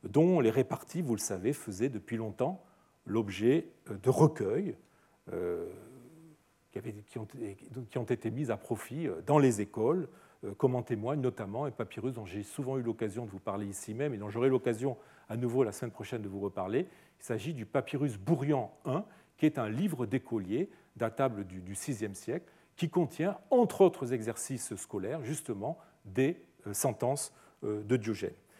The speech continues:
Et ces sentences de Diogène ont été diffusées, euh, bien au-delà du monde hellénophone, puisqu'elles connurent, euh, une tradition dans de multiples langues,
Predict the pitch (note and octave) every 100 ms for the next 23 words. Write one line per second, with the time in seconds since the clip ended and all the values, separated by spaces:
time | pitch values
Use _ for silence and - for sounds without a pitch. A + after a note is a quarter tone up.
0 | - - C#3 D#3+ D3 D3 E3 D#3+ A#2+ G#2+
1 | G#2 F#3+ E3 A#2 A#2 B2 A#2+ - A#2 A2
2 | G3+ G3+ - - - A2+ A2+ B2+ A2 E3
3 | B3+ G#3+ C#3+ C#3 E3 D3 - G#2+ C3 C#3
4 | B2 G#2+ G2 G2 - C3+ F#3 - C#3+ -
5 | - C#3+ C3+ - B2+ G#2+ B2+ F#3 - -
6 | - - A2 - C#3 C3 B2 G#2 - F#3+
7 | G3 A#2 D3+ D#3+ G#2+ A#2+ A#2+ D#3 - D#3+
8 | A2+ F#2+ A2 E3